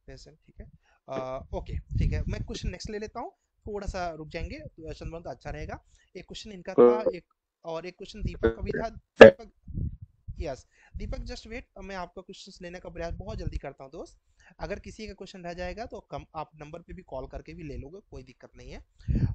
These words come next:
अ, देखिए गाइस, इन्होंने question पूछा था वो scholarship से related। तो scholarship जो actually हमने एक program किया था, मेरा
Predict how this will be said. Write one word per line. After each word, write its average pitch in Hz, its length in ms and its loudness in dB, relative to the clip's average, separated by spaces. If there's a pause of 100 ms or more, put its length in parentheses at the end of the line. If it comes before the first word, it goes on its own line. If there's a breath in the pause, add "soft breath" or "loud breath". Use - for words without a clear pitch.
अ, 139 220 2
देखिए - 260 -8
गाइस, 180 300 4
इन्होंने 196 280 -10
question 196 280 -18
पूछा 208 200 -14
था 269 80 -14
वो 220 160 -8
scholarship 151 680 -12
से - 140 -16
related। - 360 -4 (320 loud breath)
तो 262 60 -14
scholarship 214 540 -8 (100)
जो 165 360 -8
actually 185 380 -12
हमने 165 160 -10
एक - 100 -14
program 143 380 -8
किया 151 200 -8
था, 233 340 -16
मेरा 170 320 -12